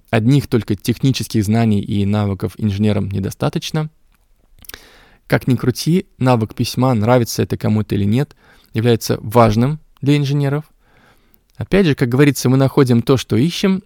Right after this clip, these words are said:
Я искал подтверждение своим словам и вышел на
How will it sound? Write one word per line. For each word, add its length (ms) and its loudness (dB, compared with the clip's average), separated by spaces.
Я 240 2
искал 240 -2
подтверждение 640 0
своим 240 0
словам 400 0
и 280 -2
вышел 360 -2
на 340 -2